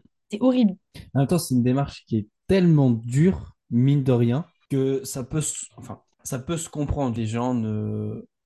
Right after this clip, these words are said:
Speaker 2: ne se mettent pas dans cette position inconfortable, euh, naturellement. C'est vraiment une démarche où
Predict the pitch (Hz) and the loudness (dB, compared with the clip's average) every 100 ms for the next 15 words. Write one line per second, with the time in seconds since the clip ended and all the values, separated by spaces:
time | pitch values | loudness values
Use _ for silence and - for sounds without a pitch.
0 | _ - 117 110 - 110 - 123 110 107 | _ -10 -6 -6 -4 -4 -2 -2 -2 -4
1 | - 117 107 - 120 107 107 107 104 123 | -2 -2 -2 -4 -6 -6 -6 -6 -2 -2
2 | 113 107 107 110 107 110 107 117 107 104 | 0 0 -2 -2 -2 -2 -2 -2 -2 0
3 | 113 107 101 113 127 123 107 113 123 - | -2 -4 -2 0 2 0 0 -2 -2 -4